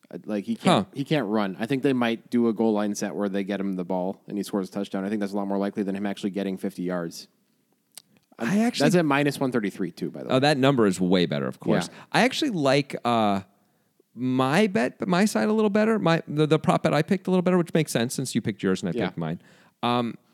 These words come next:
Speaker 2: because they did give him eleven targets, and it's possible they feel like Brady's gonna open up a little bit more and pass the ball a little bit more to him.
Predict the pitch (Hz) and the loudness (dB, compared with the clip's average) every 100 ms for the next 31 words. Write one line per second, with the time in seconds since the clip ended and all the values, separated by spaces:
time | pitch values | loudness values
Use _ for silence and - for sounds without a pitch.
0 | _ - 156 185 165 147 165 160 196 202 | _ -4 2 2 2 0 0 4 2 4
1 | 240 220 196 180 180 165 165 147 135 156 | 4 4 4 2 2 2 4 2 0 -2
2 | 151 - - 151 165 175 160 139 156 139 | -4 -4 -2 0 0 0 0 0 0 2
3 | 131 123 - 143 143 131 143 127 147 139 | 2 -2 -2 2 2 0 0 2 2 0
4 | 127 117 127 147 156 160 165 147 135 143 | -2 2 2 2 0 2 2 2 -2 -4
5 | 147 143 139 156 - - 139 151 139 143 | -4 -2 0 -2 -6 -12 -4 -2 0 0
6 | 139 - 151 160 | -2 2 2 2